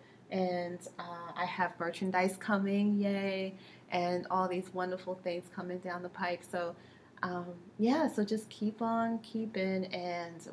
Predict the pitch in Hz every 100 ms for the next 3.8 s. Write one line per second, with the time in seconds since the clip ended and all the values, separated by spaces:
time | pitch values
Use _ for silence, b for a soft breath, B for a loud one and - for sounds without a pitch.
0 | 170 180 180 175 175 - 196 196 - 190
1 | 190 190 190 185 190 190 190 185 175 151
2 | 147 B B - 170 160 165 175 170 -
3 | 175 175 180 190 185 180 180 175